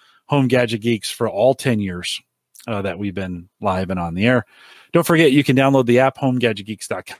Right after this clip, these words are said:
com. And with that, we'll remind everyone to join us back, not next Thursday, 'cause I'm actually gonna take, Chris, I'm taking a night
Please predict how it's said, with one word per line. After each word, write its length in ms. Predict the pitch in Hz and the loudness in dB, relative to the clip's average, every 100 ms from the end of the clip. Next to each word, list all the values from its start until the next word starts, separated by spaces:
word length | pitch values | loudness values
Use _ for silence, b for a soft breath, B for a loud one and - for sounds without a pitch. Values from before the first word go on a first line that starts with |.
| _ | _
com. 360 | 180 180 190 185 - | 0 2 -2 -4 -4
And 460 | 127 98 101 160 147 _ _ _ _ _ _ _ _ _ _ | -2 -2 -8 -10 -12 _ _ _ _ _ _ _ _ _ _
with 100 | 127 | -6
that, 240 | 117 117 101 | -2 -2 0
we'll 80 | 107 | 2
remind 420 | 107 107 107 104 | 2 2 2 0
everyone 520 | - 110 110 104 107 | 0 2 2 2 -2
to 140 | - 104 | -4 -2
join 280 | 120 131 | 2 4
us 200 | 175 151 | 4 2
back, 440 | - 113 113 - - - | 0 0 0 -4 -14 -12
not 400 | 110 135 170 - | -4 -4 -4 0
next 480 | 127 131 - - | 2 0 -2 -10
Thursday, 520 | - 123 123 110 82 76 | -2 2 2 2 -6 -6
'cause 140 | 110 | -2
I'm 140 | 98 - - | -2 -4 -4
actually 340 | 120 - 135 | -4 -4 -8
gonna 160 | 127 120 | -6 -6
take, 400 | - 98 87 - | -6 -4 -4 -8
Chris, 280 | - 123 - | -2 0 0
I'm 180 | 92 90 | -8 -12
taking 560 | - - 117 - 117 107 - _ _ _ - | -8 -4 -2 0 0 -2 -8 _ _ _ -6
a 120 | 113 | -2
night 560 | 98 98 92 85 - | 0 0 -2 -4 -10